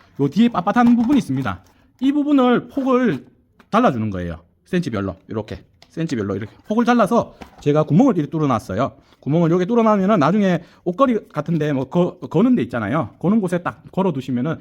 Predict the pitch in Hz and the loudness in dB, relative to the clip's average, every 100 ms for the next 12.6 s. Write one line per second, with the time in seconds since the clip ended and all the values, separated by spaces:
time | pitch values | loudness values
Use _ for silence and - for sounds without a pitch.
0 | - - 117 135 127 117 110 190 185 143 | -10 -4 -4 -2 -2 -2 -2 -2 -2 -2
1 | 165 - _ _ - - 170 175 151 196 | -6 -6 _ _ -14 -4 -4 -2 -2 0
2 | 208 208 185 180 175 - _ 117 110 117 | 0 0 0 -2 -4 -20 _ -4 -2 -2
3 | 113 - - 110 110 190 175 143 110 107 | -4 -10 -8 -6 -2 0 0 0 -2 -4
4 | 104 110 143 165 - - 107 107 95 131 | -6 -4 -4 -4 -8 -8 -6 -4 -6 -6
5 | 107 85 87 80 80 _ - 160 175 196 | -6 -6 -8 -10 -12 _ -12 -4 0 2
6 | 226 202 170 - - - 277 233 175 269 | 4 4 0 -2 -12 0 2 2 0 0
7 | 247 147 123 110 143 101 104 160 226 113 | -2 -2 -6 -4 -4 -4 -4 -2 -2 -2
8 | 104 101 101 95 92 90 98 98 90 95 | -4 -6 -6 -8 -8 -8 -8 -8 -8 -6
9 | 117 110 98 202 - _ _ - - - | -6 -4 -2 -2 -4 _ _ -20 -20 -2
10 | 185 165 135 135 185 180 190 95 - - | 2 2 2 0 2 2 2 0 -10 -20
11 | - 156 196 208 208 110 - 214 254 226 | -12 -4 2 4 4 0 -2 2 2 2
12 | 196 185 165 220 151 - | 2 2 4 2 2 -4